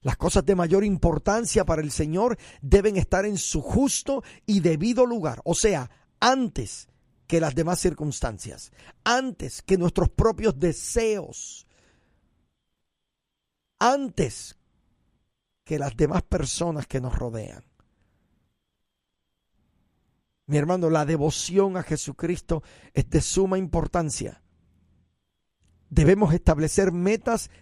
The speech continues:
de acuerdo con la palabra de Dios. Y para esto, mi hermano, se necesita tener autodisciplina. Porque vivir con propósito,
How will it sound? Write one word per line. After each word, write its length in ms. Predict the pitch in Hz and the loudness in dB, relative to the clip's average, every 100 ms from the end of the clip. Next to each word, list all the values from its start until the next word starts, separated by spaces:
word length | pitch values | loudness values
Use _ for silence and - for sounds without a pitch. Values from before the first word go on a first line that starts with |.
| - | -4
de 240 | 135 175 | 4 4
acuerdo 640 | 147 - 175 214 208 214 | 4 0 2 2 2 0
con 240 | 202 160 147 | 0 0 2
la 120 | 151 | 0
palabra 600 | - 147 143 165 165 170 | -2 0 0 0 0 0
de 120 | 170 | 0
Dios. 560 | 175 151 - - - - _ _ _ _ _ _ _ _ _ _ _ _ _ _ - - - - - _ _ _ | 0 -2 -4 -14 -16 -20 _ _ _ _ _ _ _ _ _ _ _ _ _ _ -16 -14 -16 -18 -20 _ _ _
Y 120 | 165 | 2
para 280 | 135 139 156 | 4 4 4
esto, 240 | 196 - | 2 2
mi 80 | 165 | 2
hermano, 320 | 156 175 202 | 2 0 0
se 140 | 175 160 | 0 0
necesita 580 | 147 143 - 165 160 147 | 0 -2 -4 -4 -2 -2
tener 440 | 143 156 143 117 _ _ _ _ _ _ | -2 0 -2 -4 _ _ _ _ _ _
autodisciplina. 1600 | 135 147 151 135 - 139 135 139 127 - 127 - 139 123 110 113 _ _ _ _ _ _ _ _ _ _ _ - - - _ _ - | -2 0 0 -2 -2 -2 -2 -4 -6 -6 -6 -2 -2 -2 -6 -14 _ _ _ _ _ _ _ _ _ _ _ -20 -20 -20 _ _ -2
Porque 340 | - 147 - 131 | 2 2 2 2
vivir 460 | 135 135 226 240 | 4 6 6 4
con 180 | 208 190 | 2 2
propósito, 840 | 165 147 190 190 165 143 127 127 | 2 2 2 0 -2 -4 -6 -6